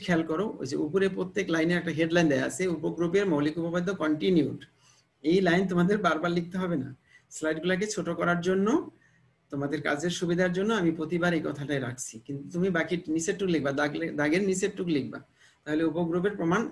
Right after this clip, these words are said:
ইনশাল্লাহ পেয়ে যাব, ঠিক আছে? আমরা মনে করি উপপাদ-, উপগ্রুপের উপপাদ্য প্রমাণ আমরা শিখে গেছি। এখন আসো বাড়ির কাজ। প্রথমে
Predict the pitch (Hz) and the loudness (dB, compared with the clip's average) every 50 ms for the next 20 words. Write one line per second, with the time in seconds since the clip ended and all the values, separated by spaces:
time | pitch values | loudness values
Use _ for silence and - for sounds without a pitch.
0 | - 156 151 - - 170 196 220 - 190 165 135 127 123 110 - - - _ _ | -2 -2 -2 0 0 0 0 0 0 0 0 0 0 -2 -4 -8 -14 -18 _ _
1 | - - 170 202 202 - - 262 330 - - - _ _ _ _ _ _ - 143 | -12 -6 -4 -4 -2 0 0 0 0 -2 -4 -10 _ _ _ _ _ _ -4 -2
2 | 147 151 147 156 156 170 170 165 185 208 226 220 151 147 143 143 147 151 151 147 | 0 2 2 2 2 2 2 2 2 2 2 2 0 -4 -6 -6 -4 -4 -6 -6
3 | 143 - _ - 151 151 - 165 151 151 170 165 180 202 196 175 165 160 156 165 | -10 -12 _ -14 -8 -4 -4 -4 -2 -2 -2 0 0 0 0 0 -2 -2 -4 -4
4 | 156 160 208 202 208 175 165 165 175 175 165 165 170 214 330 339 - - _ _ | -2 -2 -4 -4 -4 -2 -2 0 2 2 2 2 2 2 0 -2 -4 -10 _ _
5 | _ - - - 233 220 226 175 131 123 - - - - _ _ _ _ _ _ | _ -14 -8 -8 -6 -4 -4 -4 -4 -6 -8 -10 -12 -14 _ _ _ _ _ _
6 | _ _ _ _ _ _ _ _ _ _ _ _ _ _ _ _ _ _ _ _ | _ _ _ _ _ _ _ _ _ _ _ _ _ _ _ _ _ _ _ _
7 | _ _ _ _ _ _ _ _ _ _ _ _ _ _ - 320 381 381 - - | _ _ _ _ _ _ _ _ _ _ _ _ _ _ -2 0 0 0 0 0
8 | 196 - - - - - - _ _ _ - 123 120 - - 190 302 339 - - | 0 2 0 0 -4 -10 -18 _ _ _ -10 -10 -8 -6 -4 -4 -4 -4 -6 -10
9 | - _ _ _ _ _ _ _ _ - 147 127 123 123 117 - - - - - | -18 _ _ _ _ _ _ _ _ -6 -4 -2 -2 -4 -6 -10 -14 -16 -14 -16
10 | - - - _ _ _ _ _ _ _ _ _ _ _ _ _ _ _ _ _ | -16 -16 -18 _ _ _ _ _ _ _ _ _ _ _ _ _ _ _ _ _
11 | _ _ _ _ _ _ _ _ _ _ _ - - _ _ _ _ _ - 180 | _ _ _ _ _ _ _ _ _ _ _ -20 -20 _ _ _ _ _ -2 0
12 | 175 196 226 220 | 2 4 4 4